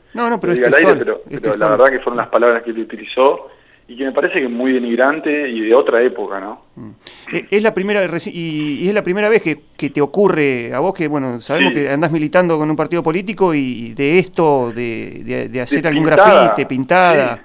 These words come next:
Speaker 2: Sí.
Speaker 1: es normal.
Speaker 2: Pero aparte de eso, eh, yo le digo, "Mirá, yo milito en un partido", cuando, cuando me detienen al principio, ¿no? Y que me piden el documento, me dice, "¿Tenés documento?". "Sí, tengo, tomá".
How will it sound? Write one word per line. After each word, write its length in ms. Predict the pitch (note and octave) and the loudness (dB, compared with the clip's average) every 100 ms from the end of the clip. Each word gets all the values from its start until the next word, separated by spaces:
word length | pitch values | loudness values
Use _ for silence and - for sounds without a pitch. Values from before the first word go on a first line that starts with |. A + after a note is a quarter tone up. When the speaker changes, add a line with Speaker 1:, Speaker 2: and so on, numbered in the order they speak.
| - | -16
Speaker 2:
Sí. 80 | A#2+ | -16
Speaker 1:
es 180 | A#2 - A2+ | -16 -16 -8
normal. 360 | B2 C#3 E3 | -6 0 4
Speaker 2:
Pero 80 | C#3+ | 6
aparte 260 | G#3+ A3 F3 | 4 6 6
de 100 | G#3 | 6
eso, 400 | - B2+ A2+ A#2 A#2 | 4 2 2 -2 -2
eh, 520 | A#2 A2 G#2+ G2+ - - - | -2 0 -2 -4 -10 -20 -8
yo 120 | F3 | 0
le 80 | E3+ | 4
digo, 100 | D#3+ | 4
"Mirá, 280 | C3+ E3+ B2+ - | 6 4 4 0
yo 60 | - - B2+ | -4 -8 -10
milito 340 | A#2+ D#3+ D#3 | -8 -8 -8
en 80 | C#3+ | -8
un 80 | D3+ | -4
partido", 440 | A2+ D3+ D#3 - | -6 0 -2 0
cuando, 320 | A#2+ A2+ A2+ A#2 A2 A2+ | -6 -4 -4 -4 -12 -2
cuando 560 | A#2+ A#2 A#2 A2+ G#2+ A2 | -2 0 -4 -4 -6 -6
me 120 | A#2 | -8
detienen 320 | A#2 D#3 D3+ | -6 -4 -4
al 120 | B2 | -4
principio, 540 | G#2+ A#2 A2 C3+ A2+ G#2 | -6 -12 -10 -10 -6 -6
¿no? 200 | C#3+ E3 _ _ A2+ | -6 -10 _ _ -20
Y 60 | |
que 100 | A2+ | -12
me 80 | A2 | -10
piden 200 | A2+ C3+ | -6 -4
el 100 | B2 | -4
documento, 420 | A#2 B2+ F3+ E3+ | -4 -6 -6 -4
me 60 | B2+ | -4
dice, 120 | B2+ | -4
"¿Tenés 200 | A#2+ D#3+ | -4 -2
documento?". 360 | E3 C3+ F#3 D3+ - | -2 -4 -6 -8 -8
"Sí, 120 | E3 | -6
tengo, 340 | D#3+ C#3+ A2 | -4 -2 -4
tomá". 380 | A2 C3+ E3+ | -6 -4 -4